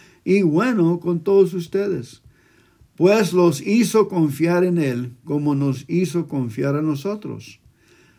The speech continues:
Le pido a Dios que los ame mucho y les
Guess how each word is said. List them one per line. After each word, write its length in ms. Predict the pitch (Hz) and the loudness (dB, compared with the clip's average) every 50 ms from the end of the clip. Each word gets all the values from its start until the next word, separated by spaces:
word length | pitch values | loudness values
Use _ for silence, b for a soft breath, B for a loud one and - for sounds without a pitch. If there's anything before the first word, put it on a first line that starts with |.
| b b b | b b b
Le 140 | - 143 160 | -4 -2 -2
pido 280 | 190 233 233 226 226 220 | -2 -2 0 2 2 4
a 60 | 185 | 4
Dios 400 | 156 175 202 196 175 160 151 135 | 6 6 6 6 4 0 0 -2
que 260 | - 160 156 147 147 | -2 -2 0 0 0
los 360 | 143 131 143 147 139 123 - - | 0 0 0 0 -2 -4 -8 -10
ame 400 | - 156 165 185 196 190 196 185 | -6 -4 -2 -2 0 0 -2 0
mucho 580 | 175 160 180 214 208 208 - 151 143 165 - - - | 0 0 0 -2 -2 -4 -4 -4 -4 -6 -8 -12 -12
y 380 | - - 196 220 220 214 196 | -8 -6 -4 -2 -2 0 0
les 960 | 165 139 123 123 127 147 185 196 165 143 143 151 139 139 - - - - - | 0 0 0 0 -2 -2 -2 -2 -2 -2 -4 -4 -6 -8 -12 -14 -18 -20 -20